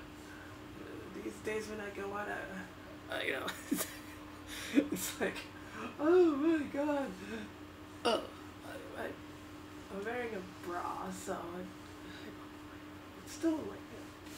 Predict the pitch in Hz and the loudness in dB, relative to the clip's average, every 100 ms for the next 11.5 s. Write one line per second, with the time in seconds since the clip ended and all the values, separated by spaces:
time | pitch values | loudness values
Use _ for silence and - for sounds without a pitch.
0 | - - - - - - - - - - | -8 -8 -8 -4 -4 -4 -8 -8 -8 -8
1 | - - - 196 196 185 180 - 220 180 | -8 -8 -4 -2 -2 -2 -2 -2 0 0
2 | - - - - - - - - - - | -2 -8 -8 -8 -6 -2 0 12 12 12
3 | - - 320 - - - - 330 339 - | 6 10 12 12 8 -10 4 12 12 12
4 | 196 - - 214 214 208 196 190 208 226 | 8 8 4 8 12 12 12 8 6 6
5 | 214 214 208 226 226 220 214 196 208 202 | 4 4 2 2 4 4 4 2 0 2
6 | 196 196 190 - - - 208 - 247 277 | 4 4 2 -2 -6 -6 -6 -2 10 12
7 | 254 180 - - - - - - - - | 12 10 0 -10 -10 -10 -10 -12 -12 -12
8 | - - - - - - - - - - | -12 -12 -6 -2 -2 -4 -10 -12 -12 0
9 | 254 254 240 220 233 240 202 - 202 190 | 6 10 10 10 10 8 6 2 4 6
10 | 185 185 202 196 - 180 - - - - | 8 8 8 6 4 4 4 0 -2 -2
11 | - - - - - | -2 -4 -6 -6 -8